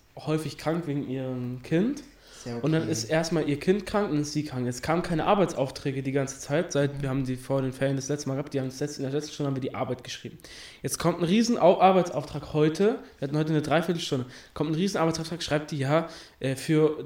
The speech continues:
Speaker 1: diese Stunde habt ihr jetzt einen Arbeitsauftrag. Dann hat die uns schon mal, weil wir haben,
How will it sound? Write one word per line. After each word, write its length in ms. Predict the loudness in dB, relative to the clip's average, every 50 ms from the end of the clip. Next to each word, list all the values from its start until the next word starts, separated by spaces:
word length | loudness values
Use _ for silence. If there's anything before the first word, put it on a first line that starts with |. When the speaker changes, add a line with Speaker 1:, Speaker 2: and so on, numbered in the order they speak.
| -6 -4
Speaker 1:
diese 220 | -2 0 0 0 0
Stunde 380 | 0 0 2 2 2 2 2
habt 200 | 2 2 0 0
ihr 60 | 0
jetzt 140 | -2 -2 -2
einen 80 | -2 0
Arbeitsauftrag. 560 | 0 0 0 -2 -6 -8 -8 -8 -10 -10 -10 -12 -18 -20 -20 -20 -20 -20 _ _ _ _
Dann 280 | 0 2 2 2 0
hat 140 | -2 -2 -2
die 80 | -2 0
uns 240 | 0 0 0 0 -2
schon 220 | 2 2 4 4
mal, 200 | 4 4 2 2
weil 100 | 2 0
wir 80 | -2 -2
haben, 180 | -2 -4 -4